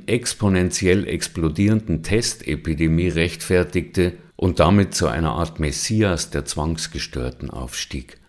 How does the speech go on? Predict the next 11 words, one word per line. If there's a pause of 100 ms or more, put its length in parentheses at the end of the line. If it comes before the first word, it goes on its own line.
(680)
Die
vermeintliche
Todesseuche,
die
man
bis
dahin
nicht
realiter
bemerkt
hatte